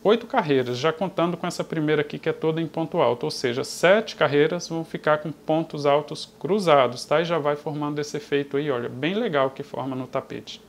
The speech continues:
Esta aqui já é a quarta carreira, vou fazer até completar oito carreiras no trabalho, tá?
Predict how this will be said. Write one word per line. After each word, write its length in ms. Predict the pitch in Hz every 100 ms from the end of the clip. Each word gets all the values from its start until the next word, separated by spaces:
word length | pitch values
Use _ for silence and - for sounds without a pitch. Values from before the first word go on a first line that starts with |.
| - - - - - - - - - - - -
Esta 240 | 170 156 156
aqui 140 | 160
já 140 | 147
é 40 | 139
a 40 |
quarta 340 | 139 180 190 196
carreira, 480 | 151 127 143 180 - - - - -
vou 140 | 170
fazer 360 | 180 175 165 160
até 240 | 156 196
completar 680 | 196 202 190 180 175 - -
oito 320 | 180 226 240
carreiras 440 | 226 208 160 165 165
no 120 | 170
trabalho, 460 | 170 185 135 117 127
tá? 320 | 147 196